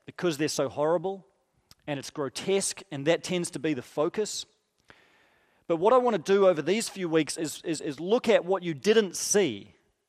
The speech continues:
in the Passion of the Christ. Look at what wasn't represented, because beyond the physical, we wanna ask what was happening in the spiritual realm when Jesus died. What was the significance theologically,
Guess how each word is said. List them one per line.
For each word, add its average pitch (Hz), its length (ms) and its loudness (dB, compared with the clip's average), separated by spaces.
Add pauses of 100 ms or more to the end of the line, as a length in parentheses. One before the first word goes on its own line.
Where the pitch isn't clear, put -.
(120)
in 151 140 -4
the 147 60 -2
Passion 147 320 -2
of 110 80 -12
the 127 60 -10
Christ. 110 360 -10
Look 180 160 -2
at 180 80 2
what 170 180 0
wasn't 185 580 0 (440)
represented, 160 720 -2
because 151 240 -4
beyond 190 460 2
the 185 60 0
physical, 190 640 0 (760)
we 170 120 0
wanna 208 240 2
ask 185 320 0
what 202 160 4
was 208 160 2
happening 175 640 -2
in 165 140 -4
the 156 60 0
spiritual 202 600 0
realm 143 460 -6 (280)
when 160 240 -2
Jesus 151 340 2
died. 110 400 -4 (720)
What 196 160 2
was 208 160 0
the 185 100 -2
significance 170 800 0
theologically, 170 920 0